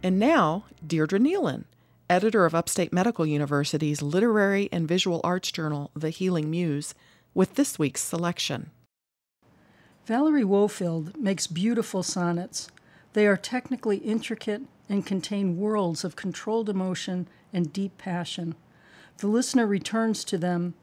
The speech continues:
Speaker 2: and is rewarded each time with new understanding. In the last issue of The Muse, Wofield sent us two sonnets linked together,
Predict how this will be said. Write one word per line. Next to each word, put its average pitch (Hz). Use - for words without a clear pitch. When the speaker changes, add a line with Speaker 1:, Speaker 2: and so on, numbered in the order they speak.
Speaker 2:
and 196
is 190
rewarded 196
each 226
time 180
with 175
new 190
understanding. 175
In 214
the 208
last 240
issue 208
of 175
The 190
Muse, 185
Wofield 214
sent 202
us 190
two 247
sonnets 180
linked 190
together, 170